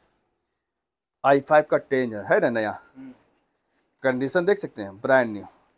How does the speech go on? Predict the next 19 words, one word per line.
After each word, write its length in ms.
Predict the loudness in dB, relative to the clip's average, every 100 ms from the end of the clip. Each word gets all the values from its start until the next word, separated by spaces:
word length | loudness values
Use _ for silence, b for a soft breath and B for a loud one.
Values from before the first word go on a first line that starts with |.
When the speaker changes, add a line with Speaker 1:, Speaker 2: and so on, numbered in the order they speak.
| -6
Speaker 1:
टॉप 180 | -6 -6
मॉडल, 180 | -14 -20 -20 _ _ _ _ _ -20 -20 -20 _
ट्वेंटी 380 | -2 -2 -2 -2
एट 200 | -2 -2
में 140 | -8
ले 100 | -18
जाइए। 220 | -20 -20 -20 _ -16
मतलब, 240 | -12 -10
सील 360 | -12 -8 -6 -6
खोलेंगे 420 | -6 -10 -8 -10
और 80 | -10
आपको 300 | -12 -12 -14
देंगे, 360 | -12 -12 -14 -20 _ _ _ _
आधे 340 | 0 2 0 -4
प्राइस 280 | 0 0
में 100 | 0
ले 80 | -4
जाइए 180 | -4 -6
भैया। 420 | -6 -4 -4 -4